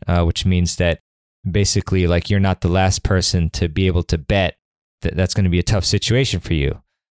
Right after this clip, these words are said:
So, uh, in that aspect, it's very, very interesting and fun to be able to have to adjust your game according to how your opponents play in poker and tennis. Number four, patience is definitely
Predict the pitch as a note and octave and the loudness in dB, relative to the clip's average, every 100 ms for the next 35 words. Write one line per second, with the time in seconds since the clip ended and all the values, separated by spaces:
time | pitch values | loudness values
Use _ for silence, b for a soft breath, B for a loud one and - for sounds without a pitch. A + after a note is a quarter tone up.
0 | _ - - G2 F#2+ F#2+ F2 G2 G2+ G#2 | _ -8 -2 2 4 2 2 2 4 4
1 | D3+ D#3+ D3 - B2 A2 - G2 - G2+ | 2 2 2 2 0 0 -2 -4 -2 2
2 | A2 G#2 G2+ G2 F#2+ - _ _ _ - | 4 4 2 2 0 -2 _ _ _ 0
3 | G2 F#2+ F#2 G2+ - F#2+ - - F#2 F#2 | 2 2 2 0 0 -2 0 0 2 2
4 | F2+ - E2+ F2+ F2 E2+ - - A2 G2 | 0 0 2 2 2 0 -2 -2 2 2
5 | E2+ D#2 - F2+ D#2+ F#2 F2 F2+ - F2+ | 2 -2 -2 -2 2 2 2 0 0 2
6 | E2+ E2 G2+ - F#2 E2 E2 - _ A2 | 2 2 0 0 0 0 0 -8 _ -4
7 | - G#2+ F#2+ - F2+ - F#2+ F2 E2+ F#2+ | 0 0 0 -2 -2 0 2 2 0 0
8 | F2+ E2 F2 F2+ F2+ C3 C3+ - F2 D#2 | 0 0 0 2 2 2 0 0 0 0
9 | D2 - E2+ E2 E2+ - G2 E2+ G#2 - | -2 -2 0 0 0 0 -2 -2 -2 0
10 | D3 D3+ - - - - _ _ _ _ | 0 0 -2 -4 -8 -14 _ _ _ _
11 | _ _ - C3 C3+ - D#3 E3+ F3 F3 | _ _ -2 0 0 0 0 2 2 0
12 | E3+ - D3 D#3 - D#3 - A#2+ F#2+ - | 0 0 2 2 0 0 0 0 -2 0
13 | C#3 C#3+ D3+ C#3+ C#3 C#3 C#3 - | 0 2 0 2 2 2 0 -4